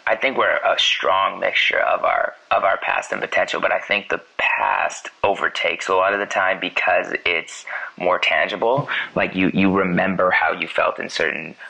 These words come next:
moments. You remember certain things that happened to you vividly, whereas the future and your potential is just a vision,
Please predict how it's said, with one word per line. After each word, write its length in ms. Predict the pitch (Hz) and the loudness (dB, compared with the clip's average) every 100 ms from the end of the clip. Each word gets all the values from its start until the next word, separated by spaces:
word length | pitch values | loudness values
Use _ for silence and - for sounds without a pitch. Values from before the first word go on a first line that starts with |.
| - | -6
moments. 460 | 98 90 87 85 | 2 2 0 -4
You 120 | 85 85 | -2 0
remember 420 | 92 90 87 92 | 0 -2 0 -2
certain 300 | - 87 90 | 0 -2 0
things 240 | 85 85 | -2 0
that 120 | 82 | 0
happened 320 | - 87 - - | 0 -2 -4 -4
to 80 | 76 | -2
you 60 | |
vividly, 380 | 78 90 90 92 | 0 0 0 0
whereas 440 | 90 87 85 85 - - - - _ - - | 2 2 2 0 -6 -10 -10 -12 _ -20 -4
the 140 | 107 | -4
future 680 | - - 101 98 - 92 90 90 | -2 -2 -2 0 2 4 2 2
and 260 | 87 87 87 | 0 0 -2
your 140 | 82 | -2
potential 500 | - - 87 85 90 | -2 -2 -2 0 0
is 140 | 82 | 0
just 280 | - 95 - | 2 -2 0
a 80 | 82 | -6
vision, 580 | 85 80 90 98 95 | -2 -2 0 0 -2